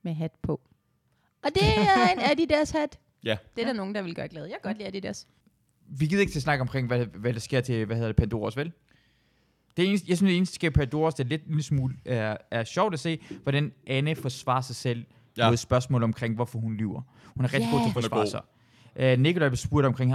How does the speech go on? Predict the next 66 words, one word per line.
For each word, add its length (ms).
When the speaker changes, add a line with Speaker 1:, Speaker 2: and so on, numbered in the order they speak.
Speaker 3:
om 80
han 120
er 40
værdig 400
til 80
at 60
være 80
Speaker 1:
Ej. 60
Speaker 3:
der, 60
på 100
grund 160
af, 40
at 60
han 80
ud 160
igen. 340
At 180
det, 160
han 240
svarer 300
dårligt. 420
Det 80
er 40
Speaker 1:
Han 140
svarer 280
Speaker 3:
fuldstændig 220
Speaker 1:
lidt 120
øve 100
bøv. 380
Speaker 2:
Ja, 220
Speaker 3:
Ja. 60
Speaker 2:
det 140
er 40
jeg 80
også 160
godt 120
mærke, 240
hun 120
sagde. 260
Speaker 3:
Hvem, 180
hvem 180
siger 180
det? 140
Speaker 1:
Det 100
Speaker 2:
Det 100
siger 100
Speaker 1:
gør 80
Speaker 2:
Clara. 160
Speaker 1:
jeg, 80
ja. 40
Speaker 3:
Det 80
er 20
Clara 380
bøv. 160
Speaker 2:
Ja. 60
Speaker 3:
Ja, 60
hun 100
er, 80
hun, 220
hun 260
er 200
så... 280
Hun 160
er 60
en 120
lille, 520